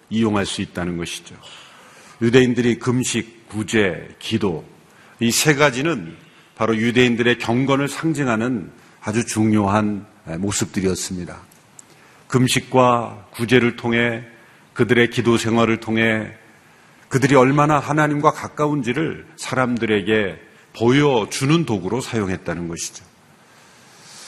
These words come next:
기도와 금식, 구제, 하나님의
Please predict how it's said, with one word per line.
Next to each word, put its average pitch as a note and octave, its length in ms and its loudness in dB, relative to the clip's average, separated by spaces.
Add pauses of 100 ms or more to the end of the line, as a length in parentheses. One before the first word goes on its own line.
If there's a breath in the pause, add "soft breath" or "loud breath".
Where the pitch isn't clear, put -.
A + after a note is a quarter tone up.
(120)
기도와 E3+ 440 6
금식, D3 640 -10
구제, F2 360 -12
하나님의 C3 800 -2